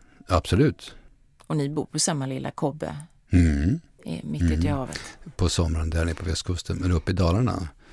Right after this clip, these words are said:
Speaker 1: så har vi en liten halvö som heter Sörnäset. Och där har vi, jag vågar nog påstå att familjen har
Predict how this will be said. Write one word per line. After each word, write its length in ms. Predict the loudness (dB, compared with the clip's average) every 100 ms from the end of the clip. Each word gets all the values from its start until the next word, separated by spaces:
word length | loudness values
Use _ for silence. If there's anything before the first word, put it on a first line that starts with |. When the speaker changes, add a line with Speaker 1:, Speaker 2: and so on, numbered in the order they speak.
| -20
Speaker 1:
så 160 | -4 0
har 100 | 2
vi 40 |
en 60 | 0
liten 440 | -2 -4 -4 -6 -8
halvö 680 | 0 2 2 2 0 0 -8 -14 -12
som 160 | -8
heter 120 | -6 -4
Sörnäset. 760 | -4 -4 -6 -4 -6 -6 -18 -20 -20 -20 -20 -20
Och 200 | -6 -4
där 260 | -2 -4 -2
har 180 | -2 -4
vi, 180 | -6 -8 -12 -18 _ -20 _ _ _
jag 160 | -2 0
vågar 240 | 2 2
nog 200 | 0 -2
påstå 340 | -2 -4 -2 -4
att 120 | -4
familjen 400 | -2 0 0 -2
har 220 | -4 -6